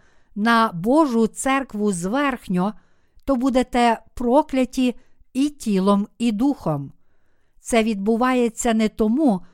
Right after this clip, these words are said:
що ми бажаємо комусь прокляття. Зовсім ні.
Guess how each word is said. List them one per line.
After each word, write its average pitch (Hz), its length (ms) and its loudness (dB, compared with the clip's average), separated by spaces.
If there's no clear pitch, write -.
що - 240 -2
ми 269 140 2
бажаємо 226 760 2
комусь 247 420 2
прокляття. 170 920 -2
Зовсім 226 640 0
ні. 185 260 -2